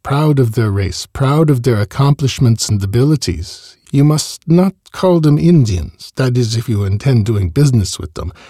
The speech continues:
They insist on being called natives.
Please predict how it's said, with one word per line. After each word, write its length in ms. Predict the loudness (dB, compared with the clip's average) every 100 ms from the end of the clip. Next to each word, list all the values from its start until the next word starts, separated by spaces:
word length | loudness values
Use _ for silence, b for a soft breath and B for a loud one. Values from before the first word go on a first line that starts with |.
| B -2
They 140 | 2
insist 440 | 2 0 -4 -2
on 180 | 0 2
being 220 | 2 2
called 440 | 0 0 0 -2 0
natives. 840 | 2 2 2 -2 -6 -10 -10